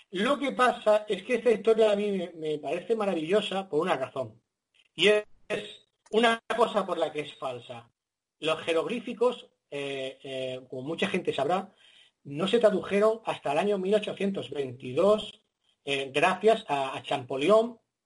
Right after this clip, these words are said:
y a la piedra de Rosetta que, eh, eh, curiosamente, casualmente, fue encontrada por, por,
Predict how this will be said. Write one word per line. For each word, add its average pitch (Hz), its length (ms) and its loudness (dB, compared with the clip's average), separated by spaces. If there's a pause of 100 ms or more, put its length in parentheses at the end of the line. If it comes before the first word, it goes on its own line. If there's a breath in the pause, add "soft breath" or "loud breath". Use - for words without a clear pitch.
(160)
y 240 240 -4
a 170 80 2
la 151 140 2
piedra 170 200 2
de 196 60 6
Rosetta 214 460 -2
que, 190 140 -2
eh, 214 140 -4 (140)
eh, 151 480 0
curiosamente, 175 920 -2
casualmente, 185 840 0
fue 165 120 2
encontrada 180 580 2
por, 131 240 -6
por, 127 440 -10